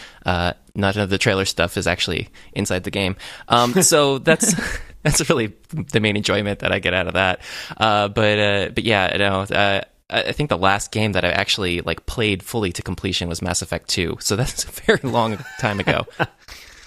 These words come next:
Speaker 2: There are a few things on the list for me. I, I am a gamer.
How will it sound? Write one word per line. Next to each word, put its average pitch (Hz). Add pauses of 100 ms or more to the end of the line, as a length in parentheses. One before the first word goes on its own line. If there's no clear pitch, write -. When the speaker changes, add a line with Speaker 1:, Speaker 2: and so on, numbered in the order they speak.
(300)
Speaker 2:
There 147
are 151
a 143
few 160
things 120
on 104
the 98
list 90
for 95
me. 92
I, 120
I 120
am 123
a 107
gamer. 98